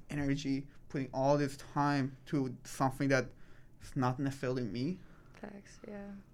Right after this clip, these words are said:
Speaker 1: You know? Rachel, deep down.
Speaker 2: Oh, no.
Speaker 1: <laughs>
Speaker 2: <laughs> Oh, no. Okay.
Speaker 1: Deep down in your heart,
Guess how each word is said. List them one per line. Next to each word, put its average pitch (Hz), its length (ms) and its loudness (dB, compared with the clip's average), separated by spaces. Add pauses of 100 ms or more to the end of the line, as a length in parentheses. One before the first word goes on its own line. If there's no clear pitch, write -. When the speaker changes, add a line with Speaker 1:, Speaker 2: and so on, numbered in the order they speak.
(140)
Speaker 1:
You 135 60 -6
know? 135 200 -4 (3750)
Rachel, 185 280 2
deep 151 340 -2
down. 123 360 0 (280)
Speaker 2:
Oh, 202 60 -8
no. 180 380 -4
Speaker 1:
<laughs> - 60 -6 (500)
Speaker 2:
<laughs> - 0 - (1120)
Oh, 277 460 12
no. 202 280 8 (160)
Okay. 415 180 2 (1160)
Speaker 1:
Deep 180 220 -4 (380)
down 127 600 4 (760)
in 135 140 0
your 139 160 2
heart, - 580 -6